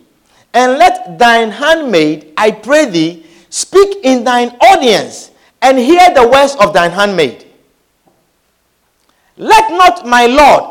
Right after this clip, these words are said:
I pray thee, regard this man of Belial." Even Nabal. For as his name is, so is he. Nabal is his name, and a folly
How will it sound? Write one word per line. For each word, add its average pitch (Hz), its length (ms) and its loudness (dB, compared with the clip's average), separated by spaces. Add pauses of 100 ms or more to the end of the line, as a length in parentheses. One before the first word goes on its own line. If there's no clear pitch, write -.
I 226 120 0
pray 285 380 0
thee, 165 300 -6 (140)
regard 269 720 0
this 311 380 -2
man 254 580 0
of 180 320 -4
Belial." 175 600 2 (640)
Even 269 380 0
Nabal. 196 500 0 (680)
For 262 420 0
as 381 260 0
his 214 260 -4
name 269 360 2
is, 147 380 -4 (340)
so 539 400 2
is 175 160 0
he. 139 420 -6 (680)
Nabal 202 720 0
is 160 140 -4
his 135 180 -6
name, 143 380 -4 (240)
and 170 300 -4 (260)
a 160 140 -2
folly 156 720 0